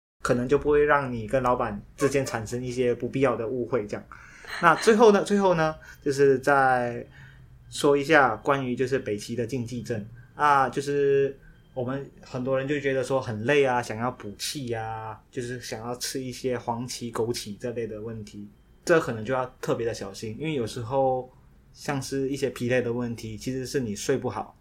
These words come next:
然后有一些肝火比较旺，或者是说其实是身体里面代谢废物比较多，那身体是属于一个相对比较实的状态，因为你身体里面代谢废物太多嘛，它就会一直就是暗暗的消耗你的那个精神体力。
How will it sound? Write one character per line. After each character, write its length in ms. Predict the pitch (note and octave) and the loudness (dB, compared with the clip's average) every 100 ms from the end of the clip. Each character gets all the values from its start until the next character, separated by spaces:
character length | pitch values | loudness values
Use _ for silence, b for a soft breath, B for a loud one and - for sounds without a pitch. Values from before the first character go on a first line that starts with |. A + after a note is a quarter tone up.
| - | -14
然 120 | A2+ | -8
后 200 | A2+ A#2+ | -6 -6
有 180 | A2 G#2+ | -6 -8
一 60 | A#2+ | -6
些 320 | B2 A#2 A#2 - | -4 -4 -4 0
肝 240 | A#2 B2 | 0 0
火 260 | G#2+ G#2 - _ | -6 -8 -8 _
比 100 | - | -10
较 120 | A2+ A2+ | -4 0
旺， 300 | B2 G#2 - - | 0 0 -6 -4
或 120 | C#3 | -2
者 80 | A2+ | -2
是 120 | B2+ | -2
说 160 | C3 B2 | -2 -2
其 120 | C3+ | -2
实 200 | C3 B2+ | -2 -2
是 140 | C#3+ | -4
身 200 | B2+ C3+ | -2 -4
体 100 | B2+ | -4
里 140 | G#2+ A2+ | -6 -4
面 180 | B2+ B2 | -4 -2
代 160 | C3 | -2
谢 160 | A#2+ B2+ | -2 -2
废 180 | C3 B2 | -2 -4
物 120 | A#2 | -4
比 100 | G#2 | -4
较 140 | A#2 | -6
多， 340 | G#2+ G#2+ G#2 G#2 b b C#3+ | -4 -8 -8 -14 b b -6
那 100 | B2 | -4
身 180 | C#3+ | -4
体 140 | B2+ A2 | -4 -6
是 80 | C#3 | -6
属 260 | B2+ A2+ | -6 -8
于 140 | A#2 B2 | -8 -4
一 40 | |
个 200 | C3+ - - | -4 -4 -8
相 300 | - C3 B2+ | -8 -8 -2
对 320 | C#3+ B2 - | 0 -2 -6
比 80 | - | -6
较 160 | B2+ C#3 | -4 0
实 440 | - - - A#2+ | 2 2 2 0
的 100 | A#2+ | -2
状 220 | A2 A#2+ | -2 -6
态， 260 | A2 G#2 - - | -8 -10 -10 -8
因 100 | E3 | -6
为 60 | |
你 40 | C3+ | -4
身 160 | D3 | -6
体 60 | B2+ | -6
里 100 | A#2+ | -8
面 120 | C3 | -4
代 100 | C3+ | -2
谢 140 | C#3 | -2
废 100 | C3+ | -2
物 80 | B2+ | -2
太 140 | B2+ G#2+ | -2 -4
多 160 | G#2 | -6
嘛， 140 | G2 - _ | -8 -16 _
它 140 | C3+ | -6
就 140 | B2+ C3 | -6 -4
会 160 | C3+ | -4
一 80 | B2+ | -6
直 420 | A2 A2 G#2+ A2 G#2+ _ | -10 -12 -12 -12 -16 _
就 100 | B2 | -10
是 400 | A2 A#2 A#2 A2+ - | -8 -8 -8 -10 -6
暗 160 | D3 C3 | -4 -4
暗 140 | C3 | -6
的 100 | A#2+ | -6
消 180 | G#2+ A#2+ | -6 -6
耗 200 | A2+ A#2+ | -4 -6
你 100 | G#2+ | -6
的 320 | G#2 G#2 G2+ | -10 -12 -12
那 160 | G#2 G#2+ | -12 -10
个 140 | G#2+ | -10
精 200 | G#2+ B2 | -8 -8
神 220 | A2 A2 G#2 | -8 -10 -12
体 160 | G#2+ | -14
力。 220 | G#2+ G#2+ | -16 -18